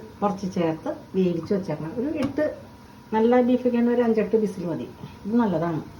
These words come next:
അപ്പൊ നല്ല രണ്ട് കിലോ ബീഫുണ്ട്. അപ്പൊ അതിന്റെ ഈ ആദ്യം നമ്മള് ഇത് പൊടിയായി കഴിയുമ്പോ ഈ ഇതേ ഒഴിക്കുള്ളൂ. ബീഫ് പിന്നെ ഇടുള്ളൂ. പിന്നെ ഇത് വറ്റണം. ഇത് നമ്മൾ വെള്ളമൊന്നും ചേർത്ത് വേവിച്ച ബീഫ് അല്ലാട്ടോ. എന്നാലും നമുക്ക്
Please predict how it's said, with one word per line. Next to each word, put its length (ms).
അപ്പൊ 140
നല്ല 160
രണ്ട് 260
കിലോ 160
ബീഫുണ്ട്. 380
അപ്പൊ 140
അതിന്റെ 380
ഈ 40
ആദ്യം 460
നമ്മള് 220
ഇത് 160
പൊടിയായി 340
കഴിയുമ്പോ 260
ഈ 80
ഇതേ 120
ഒഴിക്കുള്ളൂ. 440
ബീഫ് 320
പിന്നെ 300
ഇടുള്ളൂ. 280
പിന്നെ 280
ഇത് 100
വറ്റണം. 560
ഇത് 180
നമ്മൾ 180
വെള്ളമൊന്നും 480
ചേർത്ത് 300
വേവിച്ച 320
ബീഫ് 220
അല്ലാട്ടോ. 360
എന്നാലും 340
നമുക്ക് 260